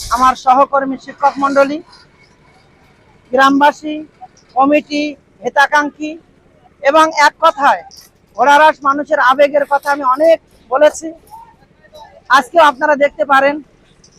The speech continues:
গ্রামের প্রতিটা পরিবারের প্রত্যেকজন মানুষের উপস্থিতি এখানে আছে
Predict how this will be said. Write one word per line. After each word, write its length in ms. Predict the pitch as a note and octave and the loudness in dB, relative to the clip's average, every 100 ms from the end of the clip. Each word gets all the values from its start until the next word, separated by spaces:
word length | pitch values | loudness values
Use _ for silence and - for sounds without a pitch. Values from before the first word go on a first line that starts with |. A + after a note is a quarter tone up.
| - _ | -20 _
গ্রামের 400 | B3+ C#4 D4 D4+ | 0 2 2 0
প্রতিটা 440 | - D#4 F4 - D#4+ | 0 -2 -2 -2 -2
পরিবারের 680 | C#4+ D4 D4+ C#4+ D4 D4 | 0 -2 2 2 4 2
প্রত্যেকজন 720 | - D#5+ - - - A#3+ D#4+ D4+ | 2 -2 -2 -6 -10 -4 -4 -2
মানুষের 440 | C#4 D4 D4+ C#4 | -4 -4 -8 -10
উপস্থিতি 500 | B3+ D4 _ C#4+ C#4+ | -10 -18 _ -20 -18
এখানে 260 | A#3+ A#3+ A3+ | -12 -6 -4
আছে 280 | G#3 - | -6 -8